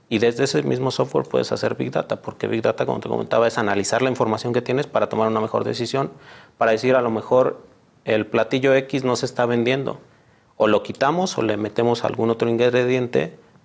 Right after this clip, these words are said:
para impulsar su venta, ¿no? O lo metemos en alguna promoción con X bebida. Y ir jugando con ese tipo de, de acciones para mejorar la productividad de tu empresa.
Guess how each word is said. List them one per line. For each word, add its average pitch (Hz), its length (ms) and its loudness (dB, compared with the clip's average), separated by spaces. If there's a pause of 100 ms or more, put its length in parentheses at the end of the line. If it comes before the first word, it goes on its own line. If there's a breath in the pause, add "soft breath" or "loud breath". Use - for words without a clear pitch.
para 110 320 2
impulsar 107 480 -4
su 117 140 -2
venta, - 280 0
¿no? - 220 -4
O 135 220 4
lo 143 120 4
metemos 120 520 0
en 107 140 0
alguna 117 340 2
promoción 120 540 -2
con 107 280 0
X 107 260 -4
bebida. - 380 -4 (1300 soft breath)
Y 110 180 2
ir 123 120 6
jugando 127 480 2
con 110 140 0
ese 117 160 0
tipo 123 320 2
de, - 480 0
de - 220 -4
acciones 131 520 0
para 110 300 0
mejorar 107 500 2
la 110 160 2
productividad - 500 0
de - 60 2
tu - 140 -4
empresa. 67 340 -4